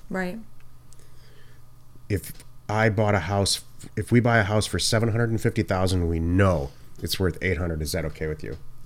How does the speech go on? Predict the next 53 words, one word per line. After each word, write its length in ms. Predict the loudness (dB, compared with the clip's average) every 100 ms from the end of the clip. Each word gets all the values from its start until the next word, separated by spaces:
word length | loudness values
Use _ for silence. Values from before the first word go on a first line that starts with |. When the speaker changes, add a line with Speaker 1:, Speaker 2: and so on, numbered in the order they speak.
| -8 -6
Speaker 1:
It 100 | -4
should 220 | -2 0
be 100 | 0
worth 240 | 0 -2
nine 640 | -2 -2 -2 -2 -2 -2
or 320 | -2 -2 -2 -2 -2 -4 -6 4
Speaker 2:
<laughs> 340 | 4 4 2 2
Okay, 260 | 4 6
so 140 | 8 8
Speaker 1:
more. 60 |
Speaker 2:
this 160 | 8 6
is 100 | 6
my 120 | 2
question. 420 | 4 2 2 2
Speaker 1:
This 200 | 2 2
is 160 | 0 2
my 160 | 2
Speaker 2:
So 160 | 6 6
it's 140 | 8
not 140 | 6 6
Speaker 1:
thing. 80 | 4
Speaker 2:
just 200 | 0 0
fifty 200 | 0 0
thousand. 320 | 2 6 8
Speaker 1:
No. 420 | 8 6 4 0 -10 -6
Okay, 160 | 0
so 140 | 0 2
here's 240 | 2 4
Speaker 2:
So 140 | 6 8
Speaker 1:
the 40 |
Speaker 2:
it's, 340 | 8 6 4
it 100 | 6
is 220 | 8 8 8
scalable 420 | 4 4 4 2
for 120 | -2 -6
you. 200 | -8 -12 -16 0
Speaker 1:
It 100 | 6
is 180 | 6 6
scalable. 340 | 2 0 0 2
Speaker 2:
So 80 | 2
follow 340 | 6 6 8
me 120 | 6
on 120 | 0 -4
this. 300 | -6 -6 -6
Speaker 1:
Okay. 360 | -6 -4 -4 -6 -12 -14 -14 0
Speaker 2:
There's 160 | 2 2
a 40 |
few 220 | 6 10
ways 180 | 10 8
to 60 | 6
look 180 | 4 2
at 100 | 0
this. 320 | -4 -4 -8